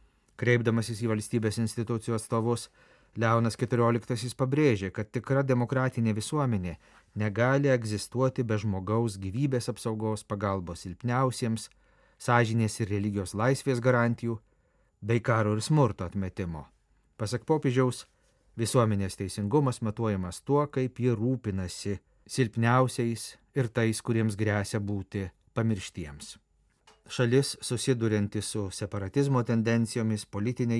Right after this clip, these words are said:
įtampa, visuomenės poliarizacija ir sekuliarizacijos procesais, parodė,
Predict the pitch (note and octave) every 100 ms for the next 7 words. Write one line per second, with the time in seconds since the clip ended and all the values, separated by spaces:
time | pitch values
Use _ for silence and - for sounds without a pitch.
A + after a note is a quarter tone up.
0 | A#2+ A2 A2 G#2 A2 G2+ F#2+ A#2 G#2+ G#2
1 | G2+ - G#2+ G2+ G2+ F#2 B2 B2+ - A#2
2 | A2 _ _ _ _ C3+ C3 - - A2+
3 | G#2 G2 G2 A#2 B2+ - A#2+ - A#2+ A#2
4 | A2+ - A2 - G#2 G#2 C3+ C#3+ D#3